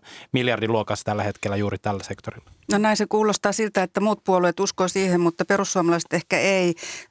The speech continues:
Speaker 2: Tota, toi Moottori piste fi kertoo, että dieselin hinta on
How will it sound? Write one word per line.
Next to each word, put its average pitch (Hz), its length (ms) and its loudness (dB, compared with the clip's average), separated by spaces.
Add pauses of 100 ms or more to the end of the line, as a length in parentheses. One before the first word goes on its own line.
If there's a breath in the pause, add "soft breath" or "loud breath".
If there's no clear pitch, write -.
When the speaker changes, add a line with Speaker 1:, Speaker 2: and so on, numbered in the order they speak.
Speaker 2:
Tota, 196 400 2
toi 202 240 2
Moottori 226 440 0
piste 190 360 -2
fi 220 380 0 (120)
kertoo, 180 360 2
että 175 220 0
dieselin 185 400 2
hinta 175 300 2
on 170 80 0